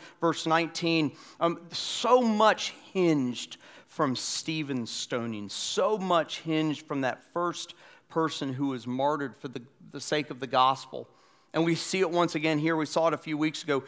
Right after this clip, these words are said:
We see it here in verse nineteen. "Those who were scattered because of the persecution that arose over, over Stephen traveled as far as Phoenicia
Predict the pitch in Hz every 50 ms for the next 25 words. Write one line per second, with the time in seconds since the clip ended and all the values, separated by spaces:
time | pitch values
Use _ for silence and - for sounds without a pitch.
0 | - - - - 165 170 160 - - 175 170 170 151 151 156 160 160 151 139 143
1 | 151 139 - - 147 147 156 147 - 156 143 131 - - - - - _ 139 131
2 | 139 165 170 190 202 208 220 202 - - 202 175 160 151 127 - - - - -
3 | 156 151 160 160 156 147 131 117 117 127 - - 165 165 160 151 123 131 123 120
4 | - - - 170 160 147 - 135 - - 160 165 165 - 143 123 - - - -
5 | - _ 135 131 135 127 127 143 156 175 180 180 165 175 170 160 170 170 160 -
6 | - - - - - 151 147 160 151 156 139 - - - - 156 151 131 131 117
7 | 110 - - - - - _ - - - - 165 147 151 165 175 180 180 156 151
8 | 131 - - - 156 156 156 151 147 131 - - - - 139 127 135 143 156 165
9 | - - - 170 151 143